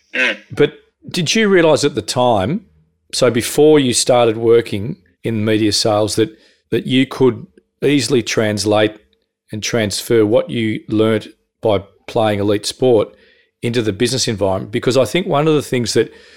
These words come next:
Speaker 2: athletes undersell themselves on is the amazing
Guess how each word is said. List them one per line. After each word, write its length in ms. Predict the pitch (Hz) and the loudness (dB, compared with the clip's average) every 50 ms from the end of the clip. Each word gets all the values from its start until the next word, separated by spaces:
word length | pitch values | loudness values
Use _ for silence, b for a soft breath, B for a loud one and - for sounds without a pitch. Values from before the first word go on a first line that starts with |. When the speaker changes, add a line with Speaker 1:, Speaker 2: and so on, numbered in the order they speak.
| b b b b b b b b _ _ _ - | b b b b b b b b _ _ _ -4
Speaker 2:
athletes 800 | - 123 127 - - 131 120 117 120 - - - - - - _ _ _ _ _ _ _ - | -2 -2 -2 0 0 0 0 0 0 -2 -4 -4 -4 -6 -10 _ _ _ _ _ _ _ -2
undersell 500 | 131 151 156 151 - - - 165 175 175 | -2 0 0 0 0 2 4 4 4 4
themselves 540 | 180 165 - - - 127 110 101 101 92 | 2 0 -2 0 2 2 2 2 0 -2
on 300 | 104 92 92 107 131 147 - b b b b b b b b _ - | -4 -4 -4 -4 -6 -8 -12 b b b b b b b b _ -6
is 200 | - 127 117 - | -4 -4 -2 0
the 160 | - 127 127 | 2 2 2
amazing 680 | 123 117 120 120 127 143 147 120 135 147 143 143 170 202 | 2 2 2 0 2 2 0 0 0 -2 -2 -2 -4 -8